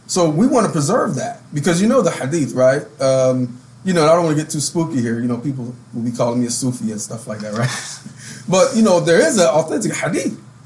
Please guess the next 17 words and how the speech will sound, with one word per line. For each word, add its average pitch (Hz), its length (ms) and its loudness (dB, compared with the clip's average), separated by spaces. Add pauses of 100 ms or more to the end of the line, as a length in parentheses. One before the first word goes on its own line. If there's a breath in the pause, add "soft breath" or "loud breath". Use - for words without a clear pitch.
(180)
where 190 600 2 (460)
the 160 80 0
Prophet 220 280 2
sallallahu 185 280 0
alaihi 214 220 0
wasallam 185 80 -2
said 196 280 -2
that 165 220 2
when 170 160 0
he 220 80 2
start, 180 440 0
when, 151 340 0
uh, 135 200 -2
Iblis, 175 440 0
a'udhu 143 280 -4
billahi 135 300 0
minhu, 135 260 0